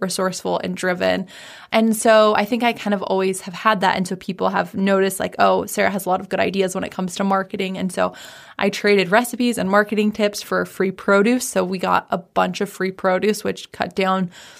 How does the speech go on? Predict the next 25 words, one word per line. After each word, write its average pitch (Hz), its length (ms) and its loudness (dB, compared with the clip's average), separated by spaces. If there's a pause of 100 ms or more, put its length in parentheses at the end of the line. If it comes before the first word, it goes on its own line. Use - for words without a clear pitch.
(140)
the 196 260 -2
amount 190 280 2
of 180 80 -2
money 180 200 0
we 208 100 2
spend. 233 280 2
We 196 160 -2
always 196 420 2
spend 185 440 -2 (360)
the 196 100 2
most 196 560 2
on 190 500 0 (120)
food. 190 520 0
Like, 196 140 0
food 208 240 2
<laughs> - 0 -
is 233 220 -4
our 214 100 4
biggest 196 400 -4
expense. 214 640 -4
So 196 340 2 (220)
that 190 180 2
was 208 160 -2
really 220 220 2
helpful. 208 500 0